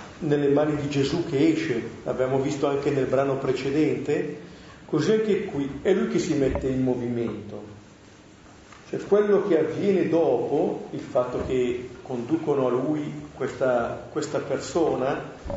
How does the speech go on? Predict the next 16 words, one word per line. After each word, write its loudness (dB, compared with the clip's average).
lo 4
si 0
può 4
fare 2
perché 2
c'è -2
stato 0
un 0
mettersi 2
in -2
cammino 0
precedente 0
da 4
parte -2
di -6
Gesù. -4